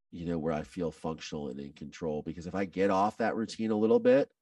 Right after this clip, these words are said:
it, you know, and eat, things like eating good and taking care of yourself. And, you know, I quit drinking during the pandemic.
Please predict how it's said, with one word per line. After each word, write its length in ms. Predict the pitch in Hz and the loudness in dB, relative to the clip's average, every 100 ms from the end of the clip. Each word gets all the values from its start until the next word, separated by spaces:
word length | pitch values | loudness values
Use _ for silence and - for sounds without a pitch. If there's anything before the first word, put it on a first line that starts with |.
| - | -10
it, 120 | - | -6
you 80 | 92 | -2
know, 220 | 90 85 | -2 -2
and 200 | - - | -2 -2
eat, 360 | 233 240 247 - | -2 0 0 -4
things 160 | 185 | -8
like 120 | 185 - | -8 -6
eating 360 | 240 285 110 85 | -6 -2 -4 -2
good 200 | 85 87 | -4 -4
and 100 | 87 | -6
taking 220 | 107 - _ | -10 -12 _
care 200 | 95 107 | -2 -2
of 80 | 123 | 0
yourself. 500 | 78 - 80 76 - | -4 -8 -6 -6 -6
And, 220 | 78 71 - | -12 -12 -4
you 100 | 101 | 2
know, 80 | 95 | 4
I 100 | 110 | 4
quit 220 | - 110 | 2 -4
drinking 380 | 98 104 104 78 | -2 -4 -4 -6
during 220 | 76 76 | -6 -8
the 80 | 73 | -12
pandemic. 520 | 90 82 80 69 62 | -8 -8 -6 -8 -10